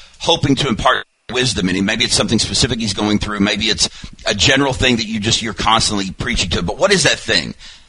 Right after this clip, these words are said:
What is that one thing that you're like, "You know what? Th-, this is, this is what I'm trying to convince you of right now"?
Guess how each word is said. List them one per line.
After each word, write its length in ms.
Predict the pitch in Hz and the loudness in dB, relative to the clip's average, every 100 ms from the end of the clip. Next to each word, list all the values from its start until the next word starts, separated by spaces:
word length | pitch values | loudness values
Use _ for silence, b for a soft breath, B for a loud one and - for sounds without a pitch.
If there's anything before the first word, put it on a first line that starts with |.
| B | B
What 200 | - 139 | -4 0
is 60 | 170 | 2
that 160 | 160 131 | 2 2
one 160 | 143 | 2
thing 220 | 131 135 | 4 2
that 140 | 117 110 | 0 -2
you're 140 | 123 | -2
like, 220 | 117 110 123 | 0 0 -2
"You 60 | |
know 60 | 120 | -2
what? 200 | 120 98 | -2 -2
Th-, 140 | 123 101 | -4 -2
this 320 | 101 135 - | 2 4 4
is, 160 | 123 - | 0 -2
this 240 | 120 - | 0 0
is 80 | - | 2
what 100 | 120 | 2
I'm 100 | 107 | 2
trying 220 | 123 110 | 4 2
to 60 | 101 | 0
convince 360 | 98 95 - | 0 0 0
you 120 | 92 | -2
of 100 | 80 | -2
right 160 | 82 73 | 0 0
now"? 220 | 76 65 | -2 -4